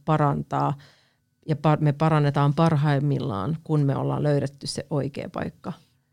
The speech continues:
missä meillä on semmoinen olo, että, että meillä on semmoinen, just semmoinen rauhallinen, ää, levollinen olo, ja me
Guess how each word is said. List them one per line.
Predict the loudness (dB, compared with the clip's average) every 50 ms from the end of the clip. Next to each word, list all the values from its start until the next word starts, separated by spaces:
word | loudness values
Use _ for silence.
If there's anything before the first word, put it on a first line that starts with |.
| _ _ _ _ _ _ _ _ _ _ _ -12
missä | -8 -6 -6 -2 0 0
meillä | 0 0 0 0
on | 0 0
semmoinen | 0 0 -2 -4 -4 -4
olo, | -4 -4 -4 -2 -4
että, | -4 -6 -6 -12 -12 -12 -8 -8
että | -8 -6 -6
meillä | -6 -6 -4
on | -2
semmoinen, | -2 -2 -2 -2 -2
just | -4 -4 -6
semmoinen | -6 -6 -6 -6 -6 -8 -10 _ _ -12
rauhallinen, | -6 -6 -4 -4 -4 -4 -6 -6 -6 -6 -4 -4 -4 -6 -8 -10 _ _ _ _ _ _ _ _ _ _ _ _ -20 -18 -16 -12
ää, | -12 -12 -10 -4
levollinen | -2 0 0 2 0 0 0 0 -2 -4 -4 -6
olo, | -6 -6 -4 -4
ja | -4 -4
me | -4 -6